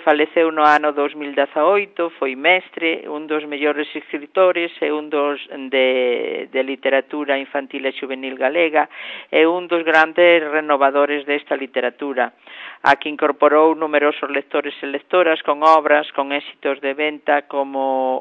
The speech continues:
O misterio das badaladas, A chave das noces, Cando petan na porta pola noite, que foi Premio Nacional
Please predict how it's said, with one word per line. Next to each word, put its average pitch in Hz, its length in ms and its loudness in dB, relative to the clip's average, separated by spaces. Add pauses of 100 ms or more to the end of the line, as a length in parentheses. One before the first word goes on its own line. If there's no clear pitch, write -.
O 135 240 2
misterio 139 400 -4
das 131 240 -2
badaladas, 156 720 4
A 143 160 -2
chave 139 240 2
das 127 240 -6
noces, 151 480 0 (580)
Cando 147 320 2
petan 151 400 2
na 147 160 2
porta 143 320 4
pola 131 240 0
noite, 160 480 0
que 147 80 -4
foi 147 240 -6
Premio 139 320 -6
Nacional 139 480 -2